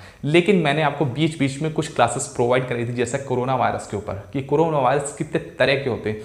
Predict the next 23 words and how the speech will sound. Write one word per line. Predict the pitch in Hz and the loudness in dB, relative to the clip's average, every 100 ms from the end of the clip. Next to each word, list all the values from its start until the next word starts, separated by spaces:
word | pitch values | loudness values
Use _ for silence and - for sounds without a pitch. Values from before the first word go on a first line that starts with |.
| - - - - | -14 -18 -20 -6
उसका | 131 - 175 | -4 2 4
link | 139 147 160 | 4 2 2
आपको | - - 135 | 0 0 0
आई | 139 | 0
बटन | 139 131 131 | 0 -2 -2
में | 120 | -2
मिल | 117 | -2
जाएगा, | 113 113 | -2 0
आप | 113 127 | -2 -2
लोग | 120 | -2
वहाँ | 113 131 | 0 -2
से | 120 | 0
जाकर | 98 107 | 0 0
देख | 101 95 | -4 -4
सकते | 98 - | -8 -8
हैं, | 85 | -6
ठीक | 143 156 | -4 -4
है। | 143 - - - | -6 -10 -14 -4
इसके | 143 139 | -2 2
साथ | 170 147 | 4 4
साथ | - 139 139 | 4 0 0
मैंने | 135 | -2
bios | 107 113 | 2 2